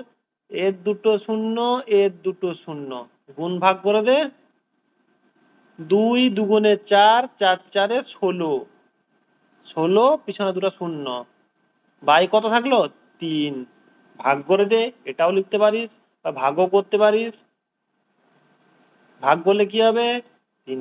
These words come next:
পাঁচে পনেরো, এক আর শূন্য, তিন তিরিকে নয়, এক আর শূন্য, তিন তিরিকে নয়,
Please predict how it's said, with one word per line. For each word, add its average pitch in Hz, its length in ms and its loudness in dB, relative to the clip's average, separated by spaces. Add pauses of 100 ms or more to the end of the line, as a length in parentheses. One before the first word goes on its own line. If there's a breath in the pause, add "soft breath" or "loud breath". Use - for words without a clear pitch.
পাঁচে 131 280 -4 (120)
পনেরো, 202 400 4 (920)
এক 127 380 -2
আর 131 160 -4
শূন্য, 208 340 2 (1900)
তিন 139 120 -4 (100)
তিরিকে 135 260 -2 (160)
নয়, 220 420 4 (760)
এক 120 240 -6 (100)
আর 127 80 -6 (100)
শূন্য, 196 280 0 (640)
তিন 127 140 -12 (100)
তিরিকে 127 280 -6 (160)
নয়, 196 360 2